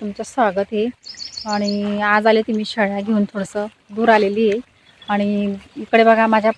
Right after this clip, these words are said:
पाठीमागे नाला आहे आणि त्या नाल्याला असं पाणी आलेलं आहे. आणि पाणी हे कुठून आलेलं आहे, तर हे आपल्या फार्म हाऊसजवळ एक छोटासा तलाव आहे. तर तो तलाव भरपूर भरलेला आहे आणि त्या तलावाचं पाणी इकडे आता असं वाहतं आहे.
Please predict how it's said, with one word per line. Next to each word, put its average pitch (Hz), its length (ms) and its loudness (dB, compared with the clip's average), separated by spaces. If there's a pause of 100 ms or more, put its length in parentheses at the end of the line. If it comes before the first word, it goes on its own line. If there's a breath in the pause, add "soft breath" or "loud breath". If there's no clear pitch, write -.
(500)
पाठीमागे 220 560 0 (560)
नाला 214 360 6
आहे 226 280 2 (360)
आणि 208 140 -8
त्या 220 100 0
नाल्याला 214 500 2
असं 233 200 -2 (160)
पाणी 214 280 4
आलेलं 208 320 4
आहे. 202 160 0 (500)
आणि 208 120 -2 (120)
पाणी 220 220 4
हे 247 160 4
कुठून 262 260 2
आलेलं 233 280 0
आहे, 233 160 0
तर 247 100 0
हे 262 120 2
आपल्या 226 320 0
फार्म 226 260 -2
हाऊसजवळ 214 440 0
एक 233 80 -2 (180)
छोटासा 226 260 0 (160)
तलाव 240 300 8
आहे. 202 140 2 (680)
तर 233 100 -2
तो 254 80 6 (160)
तलाव 240 280 8
भरपूर 226 380 2
भरलेला 214 420 4
आहे 202 200 2
आणि 214 180 -2
त्या 214 200 0
तलावाचं 202 480 2
पाणी 202 260 0
इकडे 220 260 -2 (500)
आता 202 140 -2
असं 226 260 0
वाहतं 220 300 2
आहे. 202 180 0